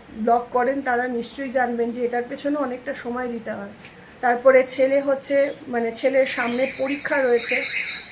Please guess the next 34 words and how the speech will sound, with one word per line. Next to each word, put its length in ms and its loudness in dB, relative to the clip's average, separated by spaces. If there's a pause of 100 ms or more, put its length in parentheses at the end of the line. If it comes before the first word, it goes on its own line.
(160)
তো 300 2
সেই 240 -4
সমস্ত 400 -2
মিলিয়ে 440 -2
না 220 2 (400)
আমার 240 0
আর 80 2
ব্লগ 300 -4
করা 180 -6
হচ্ছে 380 -12
না। 120 -12 (800)
তো 120 0
যাই 240 2
হোক 160 4
না 120 2
কেন, 180 4
আজকে 280 2
একটা 220 4
বিশেষ 420 -2 (120)
দিন, 220 -4 (580)
তো 80 2
ভাবলাম 440 2
একটু 280 -4
ক্যামেরাটা 420 0
on 360 -2
করি, 260 0 (200)
আপনাদের 320 -2
সঙ্গে 340 -6
কথা 280 -6
বলি। 320 -2 (760)
তো 420 0 (100)
রান্না 360 4
করছিলাম, 600 -2 (240)
রান্নাঘর 480 -2